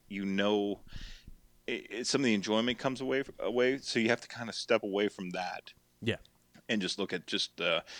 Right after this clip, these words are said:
Speaker 1: you know, the jump scares, how, how everything's projected, you know, is Michael, uh, this imposing th-, th-, threat, um, you know, and like you said, with the kinda demystifying of the character himself,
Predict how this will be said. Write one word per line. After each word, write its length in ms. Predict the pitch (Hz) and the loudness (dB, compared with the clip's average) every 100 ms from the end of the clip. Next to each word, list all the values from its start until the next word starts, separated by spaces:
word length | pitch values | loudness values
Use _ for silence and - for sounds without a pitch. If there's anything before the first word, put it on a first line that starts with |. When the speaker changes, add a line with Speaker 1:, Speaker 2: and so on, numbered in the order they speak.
| - - - _ _ - | -16 -18 -20 _ _ -4
Speaker 1:
you 100 | 104 | -2
know, 180 | 85 - - | -2 -6 -10
the 60 | 92 | 2
jump 260 | 120 120 | 4 4
scares, 720 | - 123 107 107 101 - - - _ _ - | 6 6 8 6 2 -4 -8 -12 _ _ -10
how, 400 | 101 95 92 - - | -6 -4 -6 -8 -14
how 240 | - 98 | -6 -2
everything's 340 | 98 90 92 87 | -2 -4 -10 -10
projected, 560 | - 101 98 - 98 - - | -6 -2 0 -2 -6 -8 -12
you 80 | |
know, 160 | 87 82 | -10 -8
is 240 | 82 85 - | -8 -10 -8
Michael, 480 | 98 92 98 90 - | -6 -6 -6 -6 -6
uh, 100 | 92 85 | -8 -8
this 220 | 98 - | -8 -6
imposing 580 | 92 80 98 90 90 90 | -8 -4 -2 -2 -4 -10
th-, 220 | - - | -14 -20
th-, 520 | - - _ _ - - | -20 -20 _ _ -20 -8
threat, 500 | 113 98 95 - - - - - - _ _ | 4 6 6 2 -8 -20 -20 -20 -20 _ _
um, 520 | 92 87 87 87 87 - _ _ _ - | -6 -4 -6 -8 -12 -16 _ _ _ -2
you 100 | 110 | 2
know, 180 | 98 95 | 4 4
and 240 | 95 92 | 2 0
like 180 | 98 - | 0 0
you 80 | 113 | 2
said, 220 | 107 92 | 2 2
with 140 | 90 | 0
the 300 | 98 95 92 - | 2 4 4 0
kinda 240 | - 107 90 | -6 -4 -2
demystifying 880 | 95 95 95 - - 101 98 95 92 | -2 -2 -2 -4 -4 -2 -2 -2 -6
of 280 | 85 - - | -8 -12 -12
the 80 | - | 0
character 480 | - 110 101 92 | 8 8 8 4
himself, 560 | 87 87 - 120 104 - | 0 2 6 8 8 4